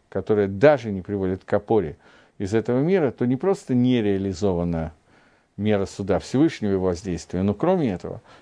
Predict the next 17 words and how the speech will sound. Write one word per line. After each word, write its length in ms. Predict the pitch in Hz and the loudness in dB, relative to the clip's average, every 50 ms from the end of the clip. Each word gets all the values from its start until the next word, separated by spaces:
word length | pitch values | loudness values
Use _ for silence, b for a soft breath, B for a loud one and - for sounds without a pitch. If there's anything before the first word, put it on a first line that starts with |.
| B _ | B _
происходит 480 | - 117 113 - - 170 165 151 143 - | -2 -2 -2 0 2 2 2 2 0 -2
понятие 420 | - 120 120 131 131 - - 120 | -2 0 0 0 -2 -2 -6 -8
хилуль 380 | - - 123 113 120 131 123 113 | -4 -2 0 2 2 2 0 0
Гашем, 360 | 107 104 - - 98 82 78 | -2 -4 -4 -4 -4 -4 -4
осквернение 680 | 78 - - - 107 101 107 123 131 131 123 113 113 113 | -6 -6 -2 0 2 2 4 2 2 2 2 0 0 0
имени 180 | 110 107 101 | 0 -2 -2
Всевышнего. 580 | 92 - - - 87 76 69 - - - - - 113 B B B B B B B _ - | -4 -6 -8 -6 -6 -6 -6 -8 -12 -14 -16 -18 -20 B B B B B B B _ -2
Поэтому, 340 | 123 127 123 143 135 135 127 | 0 2 2 2 0 0 0
когда 320 | 151 156 151 147 185 185 | 0 0 0 2 2 2
мы 120 | 170 160 | 2 2
молимся 560 | 160 160 165 151 139 113 101 90 - - 95 92 | 2 2 2 2 2 2 0 -2 -2 -2 0 0
об 120 | 95 98 | 2 2
этом, 240 | 95 85 - 85 85 | 0 0 -2 -2 -4
и 60 | 85 | -4
когда 280 | - 101 92 92 104 107 | -4 -4 -2 2 2 2
Иеремьяу 480 | 107 104 107 110 117 123 123 113 104 | 4 2 2 2 2 2 2 2 2
Анави 400 | 101 98 98 95 92 90 85 80 | 0 -2 -2 -4 -4 -4 -6 -8